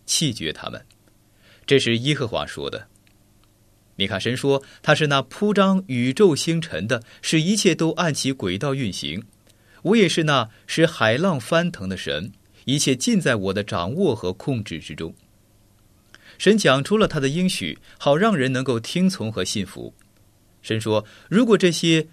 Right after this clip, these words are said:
宇宙和洋海的定例给废掉了，不再实行了，那么人才可以怀疑神的信实和应许。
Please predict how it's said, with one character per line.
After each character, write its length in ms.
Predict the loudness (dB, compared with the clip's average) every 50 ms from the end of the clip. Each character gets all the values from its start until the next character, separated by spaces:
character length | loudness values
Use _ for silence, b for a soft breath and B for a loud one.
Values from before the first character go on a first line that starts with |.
| B B
宇 200 | 0 0 0 4
宙 240 | 6 6 6 6 6
和 160 | 4 2 2
洋 260 | 2 2 2 2 0
海 140 | 2 0 0
的 140 | 0 0 -2
定 260 | 0 0 2 2 4
例 180 | 4 2 2
给 160 | 2 0 -2 -2
废 240 | 0 0 0 0
掉 200 | 2 0 0 0
了， 160 | 0 -2 -6 -6 -14 _
不 140 | 0 2 4
再 160 | 4 2 2
实 180 | 2 -2 -4 -4
行 200 | -2 -4 -4 -4
了， 160 | -6 -6 -8 _ _ _ _ _ -4
那 60 | 0
么 160 | 0 0 -2 B B B
人 180 | 2 2 2 2
才 240 | 2 2 2 2
可 160 | 2 2 0 0
以 120 | 0 0
怀 240 | -2 0 0 0 2
疑 200 | 2 0 -2 -2
神 140 | -2 -2 -2
的 80 | -2
信 280 | -2 0 0 0 0 0
实 180 | -2 -4 -6
和 160 | -6 -6 -6 -6
应 180 | -4 -6 -6
许。 240 | -8 -8 -12 -14